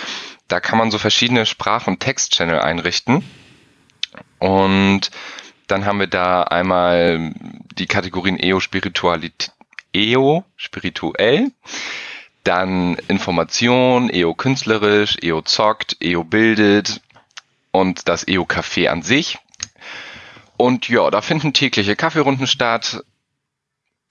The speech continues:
Dreimal die Woche ist auch Night Talk. Dann jetzt in der K-Woche ist täglich um zwölf Uhr eine Passionsandacht von Sven Evers. Genau.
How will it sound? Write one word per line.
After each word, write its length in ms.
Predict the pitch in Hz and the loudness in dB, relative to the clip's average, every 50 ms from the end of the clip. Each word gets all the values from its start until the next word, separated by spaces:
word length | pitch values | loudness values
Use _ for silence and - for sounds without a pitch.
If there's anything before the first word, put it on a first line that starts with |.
| - - | -8 -4
Dreimal 380 | 107 101 95 98 101 101 98 | -2 0 0 0 2 0 0
die 120 | 95 90 82 | 0 0 -2
Woche 240 | 95 90 - 101 | -2 -2 0 -2
ist 220 | - - - - - | -2 -2 -2 -4 -4
auch 120 | 87 87 | -4 -4
Night 420 | 98 98 101 107 113 131 131 - - | -2 -2 0 2 2 0 0 0 0
Talk. 520 | 127 127 120 120 120 120 123 123 117 - - | 0 2 4 4 4 4 2 0 -2 -4 -4
Dann 280 | - 95 95 95 95 92 | -2 0 0 0 0 0
jetzt 260 | 90 95 92 - - | 0 0 0 -2 -4
in 160 | - 95 92 | -4 -4 -2
der 120 | 87 85 - | -2 -2 -2
K-Woche 720 | - - 98 98 110 107 107 107 - - 104 101 98 101 80 | -2 -2 0 0 0 2 0 0 0 0 0 2 2 4 2
ist 260 | 73 - - - - | 2 0 -2 -4 -2
täglich 460 | - - 110 101 - - 98 90 - - | -2 0 0 0 0 0 -2 -2 0 -2
um 120 | 85 82 | -2 -2
zwölf 400 | - - - 92 92 - - - | 0 0 2 2 0 0 -2 -2
Uhr 280 | - 78 82 82 78 - | 0 2 4 4 2 2
eine 340 | 73 73 76 78 78 73 - _ - | 2 0 0 0 0 -2 -4 _ -8
Passionsandacht 880 | - 90 - - - 135 160 160 - - 110 110 104 110 107 104 - - | -4 -2 0 2 2 2 2 2 2 0 0 0 0 -2 -2 -2 -6 -6
von 220 | - - 90 80 - | -2 -2 -2 0 -2
Sven 280 | - - - 71 71 | -4 -4 -4 -2 -2
Evers. 600 | - - 135 - - - 117 117 113 - - - - - _ _ - _ _ _ _ _ - - _ _ - - - - - - - - - - - - - - - - - - - - - - - - _ _ _ _ _ | 0 -2 -2 -2 0 0 0 0 0 -4 -8 -10 -14 -20 _ _ -20 _ _ _ _ _ -20 -20 _ _ -20 -18 -16 -14 -12 -12 -10 -10 -12 -12 -14 -14 -16 -16 -18 -18 -20 -20 -20 -20 -20 -20 -20 -20 _ _ _ _ _
Genau. 440 | - 107 92 82 65 65 67 65 65 | -4 -2 0 0 0 2 2 0 -2